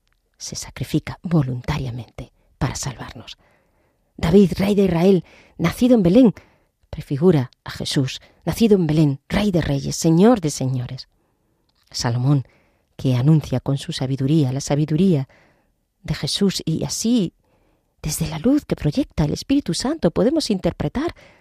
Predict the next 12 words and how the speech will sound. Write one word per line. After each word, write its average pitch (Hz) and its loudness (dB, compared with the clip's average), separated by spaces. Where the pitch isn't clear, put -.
cada 135 -2
uno 147 0
de 131 -4
los 123 -8
acontecimientos, 123 -6
de - -14
los - -16
personajes, - -8
de 135 -6
las 135 -12
figuras, 135 -2
objetos, - 0